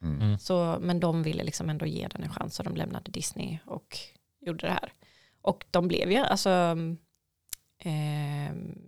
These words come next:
Speaker 3: det blev ju ändå en, eh, vad säger man, något som utmanade Disney med de filmerna som kom, och Anastasia till exempel då, och, och som, eh,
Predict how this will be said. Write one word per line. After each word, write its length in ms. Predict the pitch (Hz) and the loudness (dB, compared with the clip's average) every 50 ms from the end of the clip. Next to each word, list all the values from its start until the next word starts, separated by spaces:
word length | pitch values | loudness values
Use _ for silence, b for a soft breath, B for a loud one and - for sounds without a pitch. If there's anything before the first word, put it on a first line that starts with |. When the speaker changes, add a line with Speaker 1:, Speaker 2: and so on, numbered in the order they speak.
| - | -8
Speaker 3:
det 80 | - 180 | -6 -2
blev 240 | 175 185 165 165 156 | 2 4 4 4 4
ju 80 | 180 | 4
ändå 500 | 202 214 214 202 170 165 160 160 160 165 156 - B B B B B B B B B B B B B B B B B B B B _ _ - | 2 2 2 2 2 2 2 2 2 0 -2 -4 B B B B B B B B B B B B B B B B B B B B _ _ 0
en, 400 | 180 175 165 160 156 151 151 156 | 2 4 4 4 2 2 0 0
eh, 220 | 151 151 151 151 - - | 2 2 0 0 0 0
vad 120 | 196 190 - | 0 0 2
säger 200 | - - 151 160 | 2 2 2 2
man, 200 | 180 202 214 B B B B B | 0 0 -2 B B B B B
något 160 | B 208 196 - | B 0 0 0
som 100 | 285 - - | -2 4 6
utmanade 600 | 285 262 196 170 - - 185 165 175 185 247 320 320 | 6 6 6 4 2 2 4 4 6 6 6 4 4
Disney 420 | 311 220 - - - - - 202 B B B B | 4 2 2 0 0 -2 -2 -2 B B B B
med 140 | - 220 208 | 0 2 4
de 140 | 190 180 170 | 4 4 2
filmerna 360 | - - 185 - - - - | 2 0 0 0 0 -2 -2
som 140 | 170 - 180 | -2 -2 -2
kom, 200 | - - - - | 0 0 0 0
och 160 | 175 175 180 170 | -2 -2 -2 -2
Anastasia 500 | 165 156 151 - - - - - - - | -2 -4 -4 -4 -4 -4 -4 -4 -6 -6
till 140 | - - | -8 -8
exempel 320 | - - - - - - - | -8 -8 -8 -8 -6 -6 -4
då, 60 | - | -4
och, 580 | - - - - - - - - - - - - | -2 -2 -2 -2 -2 -2 -2 -2 -4 -6 -6 -4
och 100 | 180 - | -2 -2
som, 300 | - 175 165 165 165 165 | 0 0 0 0 -2 0
eh, 200 | 165 165 165 | 0 -2 -2